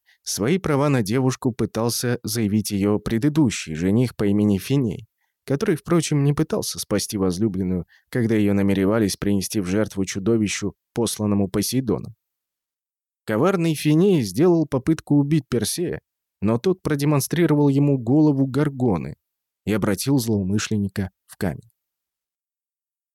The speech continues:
Вернувшись на остров, который некогда дал приют ему и его матери, Персей увидел, что Полидект распоясался окончательно.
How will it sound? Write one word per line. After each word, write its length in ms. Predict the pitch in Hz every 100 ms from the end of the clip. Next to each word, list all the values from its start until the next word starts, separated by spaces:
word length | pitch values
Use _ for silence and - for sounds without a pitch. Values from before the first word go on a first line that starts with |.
| _ _ _ _ _ _ _ _ _ 107
Вернувшись 560 | 123 202 214 196 -
на 160 | 139 131
остров, 640 | 202 - 170 156 - - -
который 420 | 113 127 120 104
некогда 460 | 123 135 117 104 101
дал 220 | 117 107
приют 440 | - 104 113 123
ему 440 | 98 98 113 113 -
и 80 | -
его 260 | 95 87 92
матери, 480 | 139 - 135 127 - _ _ -
Персей 380 | 107 - 165
увидел, 300 | 143 151 147 131
что 160 | -
Полидект 560 | 113 113 110 147 160 - _ _
распоясался 920 | - 117 - 113 135 147 131 117 123 117
окончательно. 800 | 123 117 - 127 - - -